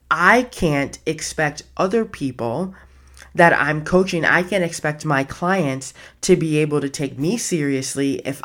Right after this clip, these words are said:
I'm calling them out and calling them up, right? So we're not just calling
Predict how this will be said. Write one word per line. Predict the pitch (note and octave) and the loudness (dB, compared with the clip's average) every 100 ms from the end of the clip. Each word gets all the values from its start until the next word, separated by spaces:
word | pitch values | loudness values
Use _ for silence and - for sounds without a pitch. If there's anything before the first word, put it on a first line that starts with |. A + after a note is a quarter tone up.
| - | -4
I'm | C#3+ F#3 F#3 | 2 2 2
calling | - F3+ E3+ E3 | 2 4 4 2
them | D3+ | 4
out | F#2+ D3+ E3+ | 6 6 6
and | F2 C#3 | 4 -2
calling | - E3 D#3 D#3+ | 2 4 4 2
them | D3+ D3 - | 0 0 4
up, | F3 F3 - - - _ | 6 6 4 -12 -20 _
right? | - C#3+ D#3+ F#3+ - - | 0 2 2 0 -8 -10
So | - F#3 | 2 4
we're | F3+ | 6
not | G3+ A3+ | 6 4
just | A3+ - | 0 -4
calling | - F3+ E3 D#3 | 0 0 0 -6